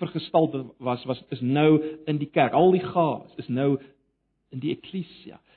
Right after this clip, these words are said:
En, en hierdie eklesia groei soos die verskillende lede by mekaar inhak, as te ware.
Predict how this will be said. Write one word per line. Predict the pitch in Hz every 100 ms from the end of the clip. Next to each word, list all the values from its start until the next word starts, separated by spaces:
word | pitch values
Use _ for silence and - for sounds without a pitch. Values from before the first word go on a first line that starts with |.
| _
En, | 147
en | - 151
hierdie | 240 214
eklesia | - 233 226 - 151 127 - - - _ _ _ _ _ _ _ _
groei | - - - 240 247 143 104 - - _ _ _ _ _ -
soos | 180 170
die | 180
verskillende | 156 170 - 226 226 233 226
lede | 139 147 196 185 147
by | 151
mekaar | 151 - 185 175 175 170 - _ _ _ _ _ _ _ _ -
inhak, | 180 143 147 - 123
as | -
te | 117
ware. | 110 92